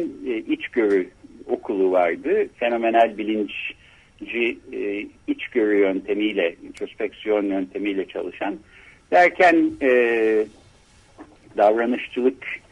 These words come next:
e, son derece hızlı bir şekilde ortaya çıkmış ve, e, içgörü okulunu, e, bertaraf etmişti. E,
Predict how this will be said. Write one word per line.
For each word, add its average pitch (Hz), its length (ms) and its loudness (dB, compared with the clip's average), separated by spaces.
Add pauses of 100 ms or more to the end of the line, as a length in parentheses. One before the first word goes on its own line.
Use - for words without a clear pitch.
(380)
e, 98 200 -4 (1600)
son 123 360 -2
derece 113 300 0
hızlı 113 320 -4
bir 131 120 4
şekilde 101 420 -6
ortaya 101 400 0
çıkmış - 600 -6
ve, 117 240 -2 (160)
e, - 400 -12
içgörü 107 380 -2
okulunu, 104 520 -2 (680)
e, 98 260 -2 (200)
bertaraf 110 580 4
etmişti. - 720 2 (140)
E, 117 80 -6